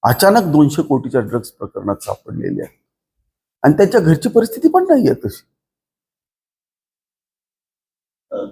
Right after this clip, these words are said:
Speaker 2: फडणवीस साहेबांशी काही चर्चा या विषयावर?
Speaker 1: मी सभागृहामध्ये हा प्रश्न मांडला होता. त्यावेळेला मला सन्माननीय गृहराज्यमंत्री योगेश कदम साहेबांनी उत्तर दिलं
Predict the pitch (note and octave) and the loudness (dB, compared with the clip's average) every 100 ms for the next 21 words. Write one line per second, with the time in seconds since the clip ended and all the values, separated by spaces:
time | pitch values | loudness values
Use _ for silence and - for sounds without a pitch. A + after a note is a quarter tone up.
0 | C3+ C#3 E3 - D3 D3+ D3 D3 C3+ B2+ | -4 0 0 0 -2 -2 -4 -6 -8 -10
1 | - A#2+ A#2+ A2+ _ - - _ _ _ | -16 -12 -12 -14 _ -20 -20 _ _ _
2 | - B2 D3+ G3+ A3+ - C#3 D3 D3+ D3+ | 2 6 8 6 2 0 2 4 4 4
3 | D3+ C#3+ C3+ C#3 C#3 B2 - C3+ A#2+ G2 | 4 4 2 2 0 -6 -6 -4 -2 -4
4 | - E2 _ _ _ _ _ _ _ _ | -10 -14 _ _ _ _ _ _ _ _
5 | _ _ _ _ _ _ _ _ C#3 D3+ | _ _ _ _ _ _ _ _ 4 6
6 | D#3+ E3 F3+ A3 - C3+ B2 C3 D3+ F3+ | 6 6 4 2 -2 -2 2 4 4 2
7 | - _ _ _ _ _ _ _ - - | -6 _ _ _ _ _ _ _ -8 2
8 | B2 B2+ D3 D#3 D#3 D#3 F3 D#3+ A#2+ A#2+ | 6 6 6 4 4 4 4 2 2 4
9 | C#3 B2+ A2 C3+ A#2+ A#2 - A2+ - _ | 4 4 2 2 4 2 -2 -8 -10 _
10 | _ _ _ _ A2+ A2 D3 D3 F3 B2+ | _ _ _ _ 2 6 4 4 2 4
11 | A#2 C#3 C#3 A2 G2+ A#2+ C#3 E3+ A#2+ - | 4 2 2 0 2 2 2 0 0 0
12 | F#3 B2 A2+ B2 | 2 2 2 0